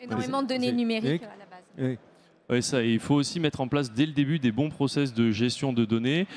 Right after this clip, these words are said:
Speaker 3: euh, de classification de la donnée, de suivi des transformations. Euh, donc ça, c'est aussi important à instaurer dans les équipes, euh, dès le départ pour, euh,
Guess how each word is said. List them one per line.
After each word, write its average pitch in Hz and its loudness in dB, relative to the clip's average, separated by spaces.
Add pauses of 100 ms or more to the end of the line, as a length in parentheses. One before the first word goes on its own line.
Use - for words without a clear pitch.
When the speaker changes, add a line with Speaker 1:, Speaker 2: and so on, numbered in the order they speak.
(160)
Speaker 3:
euh, 107 2
de 107 2
classification 123 -4
de 110 0
la 107 2
donnée, 123 0
de 123 0
suivi 127 -2
des 120 2
transformations. 110 -4 (400)
Euh, 95 0
donc 101 -2
ça, 147 0
c'est 135 0
aussi 120 -2
important 123 -2
à 113 2
instaurer 117 0
dans 113 0
les 107 0
équipes, 135 -4
euh, 98 2
dès 98 0
le 120 -4
départ 131 -2
pour, 113 -2
euh, 95 -2